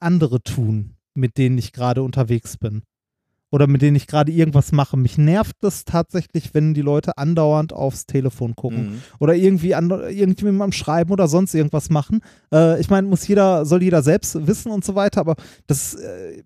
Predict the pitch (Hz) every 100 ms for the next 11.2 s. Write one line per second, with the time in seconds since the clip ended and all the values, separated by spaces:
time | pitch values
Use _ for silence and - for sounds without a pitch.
0 | _ - 170 - 196 254 202 170 147 160
1 | 214 180 180 185 180 165 160 156 156 -
2 | 160 190 208 170 147 190 - 185 180 170
3 | 170 240 220 180 180 165 170 208 - 180
4 | 208 - - _ 156 147 214 233 226 180
5 | 185 160 190 196 185 - - - - 170
6 | 175 170 - _ _ - 147 - - 202
7 | 262 262 180 135 156 226 294 269 - -
8 | - 214 202 - - 202 233 - - 185
9 | 151 165 190 202 208 220 _ _ _ _
10 | _ 156 160 - - - - 277 311 -
11 | -